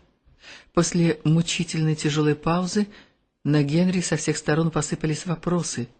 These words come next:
Он поднял вверх руку и сказал: «Все, что мне известно, я вам расскажу. Но для меня все это особенно тяжело, ведь многие из вас знают, Вероника была моей племянницей». Послышался ш-, э,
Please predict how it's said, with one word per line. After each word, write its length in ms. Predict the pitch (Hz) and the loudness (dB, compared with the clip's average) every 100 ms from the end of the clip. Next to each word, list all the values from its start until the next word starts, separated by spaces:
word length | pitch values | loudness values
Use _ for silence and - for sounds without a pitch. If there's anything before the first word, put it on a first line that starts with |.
| _ _ _ - - - | _ _ _ -20 -8 2
Он 140 | 233 | 2
поднял 420 | 226 214 196 202 | 4 2 4 2
вверх 340 | 180 196 185 - | 2 0 0 0
руку 260 | 196 202 | 0 0
и 60 | 196 | -2
сказал: 560 | - - 180 180 151 143 - - | -2 -4 0 2 2 0 -8 -20
«Все, 260 | - - 247 | -18 -2 -2
что 260 | 240 - 208 | 0 2 4
мне 240 | 190 190 - | 4 2 2
известно, 560 | 160 156 165 220 226 214 | 0 2 4 2 2 2
я 280 | 202 175 180 | 2 2 0
вам 200 | 170 170 | 0 0
расскажу. 640 | 165 - 160 147 151 131 - _ _ _ _ _ _ - | -4 -4 -4 -2 -2 -2 -6 _ _ _ _ _ _ 4
Но 200 | 202 214 | 6 8
для 160 | 202 | 8
меня 320 | 202 196 226 | 8 8 6
все 180 | 254 - | 2 0
это 240 | 208 208 208 | 0 0 -2
особенно 460 | 202 208 202 208 | -2 0 2 2
тяжело, 460 | 208 226 220 226 165 | 0 -4 -2 0 0
ведь 220 | 127 127 | 0 -2
многие 360 | 151 156 143 147 | 0 0 0 -2
из 160 | 143 | -2
вас 300 | 139 175 220 | 0 0 2
знают, 520 | 196 175 160 151 147 - - - _ | 2 2 2 0 -4 -14 -20 -20 _
Вероника 600 | 147 156 151 151 180 - | 2 6 6 4 2 0
была 220 | 196 160 | 0 2
моей 260 | 147 151 156 | 2 2 0
племянницей». 720 | 156 185 208 202 135 - - - _ _ _ _ _ _ _ _ _ - - - - _ | 0 2 2 2 -2 -6 -10 -12 _ _ _ _ _ _ _ _ _ -20 -20 -20 -20 _
Послышался 680 | 208 208 214 196 196 - 196 | -2 2 0 0 -2 -2 -4
ш-, 140 | - - _ | -4 -8 _
э, 340 | - 175 175 | 0 4 4